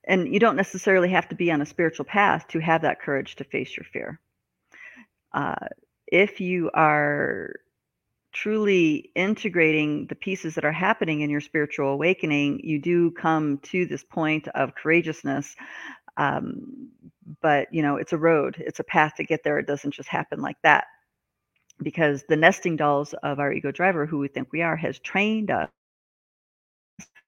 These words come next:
to be controlled by fear. Fear of rejection, fear of loneliness, fear of pain, okay, fear of sadness, uh, fear of loss of control,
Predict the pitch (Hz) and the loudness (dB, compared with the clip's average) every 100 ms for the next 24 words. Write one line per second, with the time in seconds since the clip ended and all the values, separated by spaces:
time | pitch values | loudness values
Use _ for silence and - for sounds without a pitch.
0 | _ _ - - 139 135 135 - 135 131 | _ _ -8 -2 -2 -2 -4 -4 -4 -4
1 | 127 156 - 123 127 - - - - - | -6 -8 -4 -2 -4 -4 -6 -6 -6 -6
2 | 349 _ _ _ _ _ _ _ _ _ | -6 _ _ _ _ _ _ _ _ _
3 | - - 135 123 135 190 185 - 170 165 | -12 -4 -4 -4 -2 0 0 -2 -4 -4
4 | 160 _ _ _ _ - _ _ - 139 | -6 _ _ _ _ -20 _ _ -4 -2
5 | 135 151 180 185 175 165 160 - - - | 0 2 2 2 2 2 0 -4 -18 -20
6 | _ _ _ _ _ - - - 143 135 | _ _ _ _ _ -20 -10 -2 0 0
7 | 135 135 - 143 131 131 - 196 190 185 | 0 -2 0 0 0 -4 -6 0 2 2
8 | 185 185 180 - _ _ _ _ - - | 2 0 -2 -8 _ _ _ _ -18 -4
9 | 165 175 180 - - 127 120 - 165 160 | 0 0 -2 -14 -4 -4 -4 2 4 4
10 | 165 160 156 - - _ _ - _ _ | 4 -2 -4 -8 -20 _ _ -20 _ _
11 | - 160 - - - 156 143 135 135 135 | -8 -6 -6 -8 -6 -2 0 0 0 -2
12 | - 123 120 170 170 165 160 | -6 -16 -6 0 2 0 -4